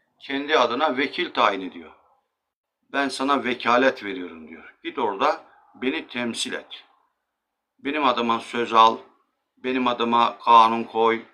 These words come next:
benim adıma sınır belirle, benim adıma yasaklar, serbestler onayla." Değil mi? Bu anlamda vekil, vekalet vermiş oluyorsun yani. Bir kişi vekalet vermiş oluyor. Yani orada çıkarılacak olan her kanunda,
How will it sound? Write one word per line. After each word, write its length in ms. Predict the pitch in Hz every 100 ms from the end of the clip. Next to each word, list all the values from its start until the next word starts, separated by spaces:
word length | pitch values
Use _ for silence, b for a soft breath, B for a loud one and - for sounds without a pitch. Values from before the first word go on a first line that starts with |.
| _ _ _ _
benim 300 | 123 123 117
adıma 440 | 113 117 117 110
sınır 520 | - - 120 113 95
belirle, 640 | 113 110 110 110 110 113 - _ -
benim 220 | 123 123
adıma 260 | 117 117 113
yasaklar, 600 | 117 - 117 - 110 107
serbestler 760 | - 117 113 110 107 117 113
onayla." 760 | 113 113 113 110 110 110 - _ _ 180
Değil 200 | 202 104
mi? 180 | - - _ _ _ -
Bu 120 | 170
anlamda 460 | 113 107 139 208 175
vekil, 420 | 170 - 151 92 _ _ _ _ _
vekalet 680 | 139 143 151 147 156 175 131
vermiş 380 | 117 104 90 104
oluyorsun 360 | 92 90 -
yani. 340 | 90 85 78 -
Bir 80 | -
kişi 240 | - 110
vekalet 480 | 101 110 113 123 110
vermiş 300 | 90 87 87
oluyor. 220 | 80 - - B B B B B 127
Yani 260 | 151 135 B B B 139
orada 320 | 180 196 185
çıkarılacak 600 | - 160 165 175 165 135
olan 200 | 127 113
her 280 | 135 190 -
kanunda, 800 | 139 123 117 107 98 95 92